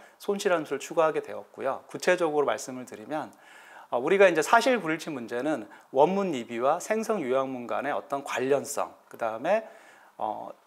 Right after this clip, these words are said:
정답 요약과 생성 요약의 어떤 중복성, 이런 것들을 우리가 잘 캡처를 해서, 어, 실제로 사실 불일치 문제를 조정하는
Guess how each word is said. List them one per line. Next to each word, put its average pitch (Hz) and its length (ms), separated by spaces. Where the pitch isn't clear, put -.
정답 170 680
요약과 127 440
생성 202 500
요약의 120 380
어떤 135 320
중복성, 139 760
이런 151 240
것들을 143 400
우리가 139 440
잘 120 260
캡처를 185 480
해서, 113 400
어, 113 80
실제로 170 560
사실 202 440
불일치 135 340
문제를 117 400
조정하는 123 680